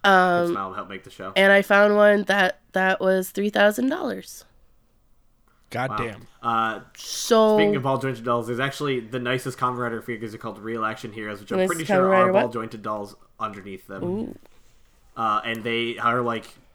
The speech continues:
Speaker 2: very, very cool. They're, like, a foot and a half tall.
Speaker 1: <sighs>
Speaker 2: Fucking lit.
Speaker 3: That's
Speaker 2: Anyways.
Speaker 3: pretty sweet.
Speaker 1: Uh, so my birthday is in literally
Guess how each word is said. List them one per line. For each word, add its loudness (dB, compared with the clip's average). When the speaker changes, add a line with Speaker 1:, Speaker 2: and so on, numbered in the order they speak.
Speaker 2:
very, -8
very -10
cool. -6
They're, -8
like, -10
a -12
foot -12
and -16
a -16
half -10
tall. -14
Speaker 1:
<sighs> -20
Speaker 2:
Fucking -14
lit. -10
Speaker 3:
That's -6
Speaker 2:
Anyways. -4
Speaker 3:
pretty -10
sweet. -6
Speaker 1:
Uh, 2
so 2
my 4
birthday 4
is 0
in 0
literally 2